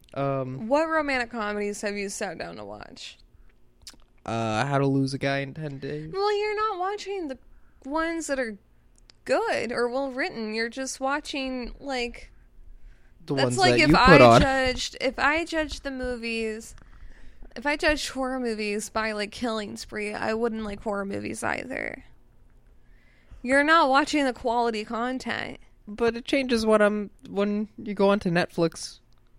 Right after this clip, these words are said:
Speaker 1: and you choose, "Let's watch No Reservations." Not the Bourdain show, but the, the Bradley Cooper one.
Speaker 2: No, I know what you're talking about.
Speaker 1: Yeah.
Speaker 2: But you're, <sighs> see, that's what I hate. I feel like there's, like,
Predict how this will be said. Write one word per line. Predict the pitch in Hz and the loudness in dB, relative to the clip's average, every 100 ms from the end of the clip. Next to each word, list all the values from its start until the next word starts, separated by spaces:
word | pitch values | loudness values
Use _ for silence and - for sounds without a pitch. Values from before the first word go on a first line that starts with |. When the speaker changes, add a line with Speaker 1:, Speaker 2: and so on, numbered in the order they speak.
| _ _ | _ _
Speaker 1:
and | - 190 | -4 -2
you | 185 | -2
choose, | - 202 190 190 - - | 0 2 2 0 -8 -6
"Let's | 311 - | -6 -4
watch | 247 165 | -4 -2
No | 147 147 | -2 0
Reservations." | 143 135 131 104 120 139 - - - - _ _ _ - - - _ _ _ _ _ | 0 -2 -4 -8 -6 -8 -10 -16 -18 -20 _ _ _ -20 -20 -20 _ _ _ _ _
Not | 151 147 143 | 2 4 4
the | 135 | -2
Bourdain | 123 131 117 95 92 | -2 -2 -2 -6 -12
show, | - - - | -14 -16 -12
but | 123 120 | -12 -10
the, | 123 120 117 117 - | -6 -4 -4 -6 -8
the | - | -8
Bradley | 135 - 131 | -6 -6 -8
Cooper | 143 - - 143 | -10 -10 -8 -6
one. | - 160 - | -6 -8 -10
Speaker 2:
No, | 302 302 | -4 0
I | 202 214 | 0 0
know | |
what | 196 | -4
you're | - | -8
talking | - - 233 | -10 -10 -8
about. | - - - - - - - | -8 -8 -12 -20 -20 -20 -12
Speaker 1:
Yeah. | 294 | 2
Speaker 2:
But | 330 320 294 - _ - - - - - - | 4 4 0 -6 _ -20 -20 -20 -20 -20 -8
you're, | 254 294 294 - _ | -4 -4 -4 -12 _
<sighs> | 254 254 - - 277 | -14 -14 -16 -18 -14
see, | - 320 320 320 | -6 -2 -2 -4
that's | 311 381 427 | -2 -2 -2
what | 415 403 | -2 0
I | 320 | 0
hate. | 277 277 226 - | 0 -4 -6 -8
I | 269 | -10
feel | - | -8
like | 320 339 | -8 -6
there's, | 330 320 | -6 -6
like, | 285 269 | -6 -10